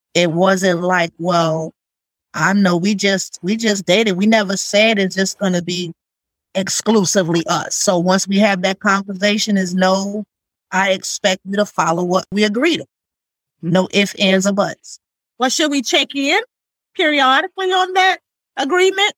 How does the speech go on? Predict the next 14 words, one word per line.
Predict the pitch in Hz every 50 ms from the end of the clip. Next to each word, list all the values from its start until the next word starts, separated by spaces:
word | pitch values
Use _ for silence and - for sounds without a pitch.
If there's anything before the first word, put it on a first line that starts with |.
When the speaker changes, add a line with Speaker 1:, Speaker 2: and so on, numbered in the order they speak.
| _ -
Speaker 2:
or | 247 262
that | 262 294 339 320 -
expectation? | 302 359 - - - 330 - - - 370 381 370 - 415 392 427 453 - _ _ _ _ _ _ -
Speaker 1:
Oh, | 226 247 240 220
we | 202 392 427
check | - - - 302 277 254 - -
in | 247 247 240
on | 233 226 226 226
that | 247 - 453 -
every | - 226 220 190 180 208 202
day | 180 226 277 349 330
'cause | - 226 208 185
we | - -
talk | - - - 233